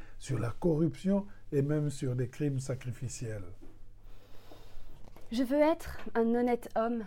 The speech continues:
Speaker 2: et un bon écrivain.
Speaker 1: Mhm.
Speaker 2: James Baldwin écrivait cette phrase que vous citez dans votre ouvrage au siècle dernier, cet ouvrage Lettre à Jimmy,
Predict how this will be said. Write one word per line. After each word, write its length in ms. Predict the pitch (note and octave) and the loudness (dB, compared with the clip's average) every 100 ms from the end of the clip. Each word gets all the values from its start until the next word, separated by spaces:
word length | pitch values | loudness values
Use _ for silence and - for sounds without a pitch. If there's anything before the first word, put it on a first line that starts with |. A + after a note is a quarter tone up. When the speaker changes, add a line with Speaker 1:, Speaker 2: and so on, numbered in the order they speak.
| F#3 | -2
Speaker 2:
et 120 | G#3 | 2
un 100 | G3 | 4
bon 280 | F#3+ G#3+ G#3 | 2 2 2
écrivain. 400 | F#3 - F3+ F3 E3+ - D3+ | 2 -2 -8 -8 -8 -10 -8
Speaker 1:
Mhm. 80 | G#2+ G2+ E3 - | -6 -6 -6 0
Speaker 2:
James 200 | A#3+ A#3 A3+ - | 4 6 4 2
Baldwin 460 | G#3 G#3 C4 C4+ A#3 | 0 4 4 6 4
écrivait 320 | G#3 G#3 G#3 | 0 -2 -2
cette 240 | G#3 F3+ | -2 -6
phrase 640 | - - G#3+ C4 B3+ F3+ F3 F#3+ | -6 -4 0 2 0 -4 -8 -8
que 100 | F#3+ | -6
vous 100 | F#3 | -6
citez 440 | G3 G#3 G3+ C4 | -6 -6 -2 0
dans 140 | A#3+ G3 | 8 12
votre 260 | F#3+ - | 12 12
ouvrage 440 | F#3+ F3+ F#3 G#3+ A3+ | 12 12 10 4 2
au 60 | |
siècle 340 | G3 A3 G#3 G#3 | 2 2 0 0
dernier, 400 | F#3+ F3+ F3+ G#3 - - - - - - - | -2 0 -2 -4 -8 -14 -14 -14 -10 -10 -10
cet 200 | - F#3+ | -8 -4
ouvrage 340 | G3+ G3 A3 G#3+ | -2 4 4 4
Lettre 220 | G#3 G#3 | 2 0
à 60 | F#3+ | -4
Jimmy, 380 | F#3 G3+ A3+ | -2 -2 -2